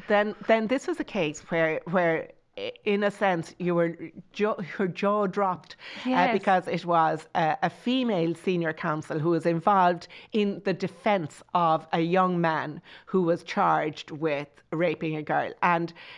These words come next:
Speaker 1: in her closing arguments, uh, she made, she made the point that, uh, that, you know, w-, what was, what was that young girl looking for when she went out, dressed as she was,
Speaker 2: Mm.
Speaker 1: wearing a thong?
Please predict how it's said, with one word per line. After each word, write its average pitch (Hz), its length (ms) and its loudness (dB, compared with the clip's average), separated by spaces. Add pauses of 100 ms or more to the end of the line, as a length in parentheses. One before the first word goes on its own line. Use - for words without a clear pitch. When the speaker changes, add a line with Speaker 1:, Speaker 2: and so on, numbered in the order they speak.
(140)
Speaker 1:
in 294 180 2
her 240 300 2
closing 247 560 0
arguments, 170 580 0 (540)
uh, 156 260 4 (140)
she 208 400 0 (100)
made, 208 580 2
she 202 160 -4
made 180 300 0
the 170 140 2
point 165 640 0
that, 165 480 2 (400)
uh, 160 220 2 (260)
that, 170 340 2
you 190 100 0
know, 156 200 -2 (720)
w-, 190 160 -8 (120)
what 247 300 2 (140)
was, 156 380 0 (180)
what 220 220 2
was 196 180 -2
that 170 300 2
young 160 260 0
girl 151 240 2
looking 151 340 -4
for 143 220 -4
when 147 200 -4
she - 120 -10
went 147 260 -4
out, 143 320 -2 (280)
dressed - 540 -2 (140)
as 156 140 2
she - 140 -4
was, 147 580 -2 (240)
Speaker 2:
Mm. 254 120 0
Speaker 1:
wearing 165 360 2
a 151 60 -2
thong? 151 500 -4